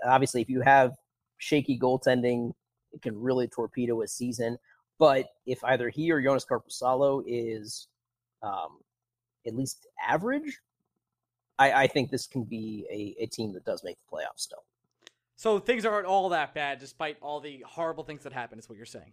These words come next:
Speaker 2: Too, too, too long didn't listen to this at all. That's what you said.
Speaker 1: <laughs> Yeah, no, it, it's, I mean, it, it's, I'm not gonna, I don't wanna sugarcoat it entirely that, and say that things were, were good. Like,
Speaker 2: Right,
Speaker 1: no,
Speaker 2: they're
Speaker 1: it,
Speaker 2: not,
Speaker 1: it really,
Speaker 2: clearly.
Speaker 1: it re-, it really sucks to lose some elite players,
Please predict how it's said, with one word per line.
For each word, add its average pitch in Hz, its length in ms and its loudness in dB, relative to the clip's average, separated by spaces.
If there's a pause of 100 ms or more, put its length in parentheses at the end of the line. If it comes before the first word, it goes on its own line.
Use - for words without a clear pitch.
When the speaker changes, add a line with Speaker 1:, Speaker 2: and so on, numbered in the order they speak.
Speaker 2:
Too, 180 80 -4
too, 208 200 -6
too 269 240 -2
long 240 220 8
didn't 220 220 2
listen 190 240 -2
to 147 80 -16
this 165 160 -6
at 165 80 -4
all. 127 160 -2
That's 143 200 -6
what 151 80 -10
you 135 80 -12
said. - 220 -16 (280)
Speaker 1:
<laughs> 277 140 10 (840)
Yeah, 277 200 8
no, 196 120 8
it, 170 220 8
it's, 185 240 8
I 226 40 8
mean, 190 140 6
it, 185 200 10
it's, - 460 0 (100)
I'm 160 100 0
not 185 160 8
gonna, 123 400 6 (120)
I 139 40 2
don't 160 100 4
wanna 127 140 4
sugarcoat 131 440 4
it 113 40 2
entirely 117 480 6
that, 98 200 -6 (160)
and 113 100 -6
say 120 160 4
that 107 140 -4
things 113 260 -4
were, 82 160 -16 (220)
were 113 140 -18 (100)
good. 160 360 6
Like, 113 260 -2 (120)
Speaker 2:
Right, 202 200 4
Speaker 1:
no, 170 80 6
Speaker 2:
they're 247 80 10
Speaker 1:
it, 240 60 6
Speaker 2:
not, 233 300 6
Speaker 1:
it - 140 -10
really, 180 160 8
Speaker 2:
clearly. - 320 2 (180)
Speaker 1:
it 190 120 6
re-, 254 160 6 (240)
it 175 80 2
really 202 200 10
sucks 208 280 4
to 160 80 -2
lose 170 200 6
some 160 140 -4
elite 147 300 -4
players, 135 640 2